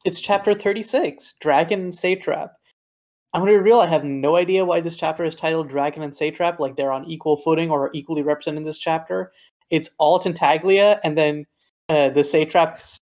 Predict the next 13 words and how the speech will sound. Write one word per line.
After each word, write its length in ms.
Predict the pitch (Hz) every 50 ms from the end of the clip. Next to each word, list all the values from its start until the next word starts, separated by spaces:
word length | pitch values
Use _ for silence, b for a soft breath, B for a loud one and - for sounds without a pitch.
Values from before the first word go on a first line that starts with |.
| _ _
Cosgo 640 | - 170 165 - - 156 143 175 160 151 180 170 165
just 160 | 165 160 156 -
steps 240 | - 156 151 - -
in 60 | 170
at 100 | 156 -
the 80 | 147 135
last, 340 | 135 131 135 143 143 - -
like, 200 | 156 139 131 -
page 240 | - 151 156 160 156
and 100 | 151 143
is 120 | 147 -
like, 180 | 147 143 - -
"Huh, 260 | 254 311 294 - -